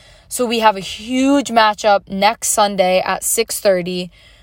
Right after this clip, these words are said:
We put, we go in to play the San Francisco forty-niners. They're a physical team. They're on an eleven-game winning streak. And they're just such a dominant team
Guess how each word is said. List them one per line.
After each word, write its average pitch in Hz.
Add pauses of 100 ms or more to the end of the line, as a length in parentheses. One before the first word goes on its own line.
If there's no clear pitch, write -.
(200)
We 220
put, 202
we 202
go 208
in 220
to 208
play 208
the 190
San 214
Francisco 208
forty-niners. 190
They're -
a -
physical 226
team. 214
They're 190
on 185
an 180
eleven-game 196
winning 208
streak. 214 (760)
And 202
they're 214
just 196
such -
a 208
dominant 185
team 185